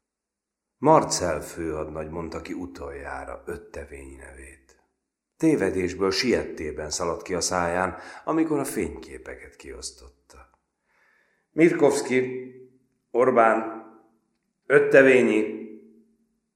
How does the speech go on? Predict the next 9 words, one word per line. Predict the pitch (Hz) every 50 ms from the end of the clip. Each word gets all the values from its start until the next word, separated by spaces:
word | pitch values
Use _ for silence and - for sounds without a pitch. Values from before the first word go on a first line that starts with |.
| _ _ _ _ _ _ _ _ _ _ _ _ _ _
Ha | _ - 87
névsora | 90 120 165 175 - - - 87 76 71 69
lett | 69 - - -
volna, | - 85 80 78 76 71 67 67 - _ _ _ _ _
akkor | - 131 - - 139 127
ez | 123 110
nem | 107 87 - -
történik | - - - 71 - - - 69 69 - - - - -
meg. | 71 69 - - _ _